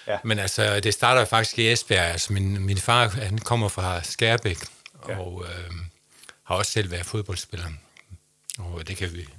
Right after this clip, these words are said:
Speaker 2: eventuelt,
Speaker 1: Ja,
Speaker 2: hvis
Speaker 1: hvilket
Speaker 2: det, hvis
Speaker 1: niveau,
Speaker 2: det
Speaker 1: hvilket niveau var det?
Speaker 2: Ja, han har spillet for B ni hundrede og ni, og, øh, opnået at spille en B-landskamp.
Speaker 1: Ja.
Speaker 2: Og, øh,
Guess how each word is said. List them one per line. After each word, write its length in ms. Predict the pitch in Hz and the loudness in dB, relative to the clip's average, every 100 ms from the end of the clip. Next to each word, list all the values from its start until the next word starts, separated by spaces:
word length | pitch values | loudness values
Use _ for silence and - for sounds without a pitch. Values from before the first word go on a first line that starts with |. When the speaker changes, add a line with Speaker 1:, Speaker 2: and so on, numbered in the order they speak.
| - _ 107 | -20 _ -12
Speaker 2:
eventuelt, 400 | 101 98 92 80 | -10 -8 -10 -10
Speaker 1:
Ja, 40 | 85 _ _ _ _ _ _ - - _ | -14 _ _ _ _ _ _ -20 -20 _
Speaker 2:
hvis 120 | 113 | 2
Speaker 1:
hvilket 100 | 135 156 | 6 8
Speaker 2:
det, 80 | |
hvis 120 | 139 139 | 8 8
Speaker 1:
niveau, 120 | 135 | 6
Speaker 2:
det 80 | 127 | 8
Speaker 1:
hvilket 220 | 147 143 | 6 8
niveau 200 | 123 139 | 8 8
var 120 | 135 | 8
det? 140 | 131 - _ - _ _ _ _ | 6 0 _ -20 _ _ _ _
Speaker 2:
Ja, 240 | 127 113 98 | -2 2 2
han 180 | 101 | 2
har 60 | 107 | 0
spillet 260 | 104 139 135 | 2 2 4
for 120 | 101 | 2
B 80 | 85 | 4
ni 160 | 117 | 4
hundrede 220 | 113 101 107 | 4 2 0
og 60 | |
ni, 260 | 104 120 113 - _ _ | 0 -2 -6 -12 _ _
og, 400 | 131 101 95 95 | -10 -8 -6 -6
øh, 180 | 92 95 - - | -6 -8 -10 -6
opnået 360 | 110 113 104 85 | -6 -2 -2 -4
at 60 | |
spille 240 | - 107 101 | -6 -6 -4
en 120 | 87 | -4
B-landskamp. 640 | 104 92 87 - - 80 - - _ _ - | -4 -4 -6 -8 -10 -10 -14 -20 _ _ -8
Speaker 1:
Ja. 80 | - _ _ _ _ _ _ - - - - - - - | -8 _ _ _ _ _ _ -18 -18 -16 -16 -16 -20 -16
Speaker 2:
Og, 340 | - 95 92 92 | -6 -4 -4 -4
øh, 380 | 87 85 165 | -4 -2 0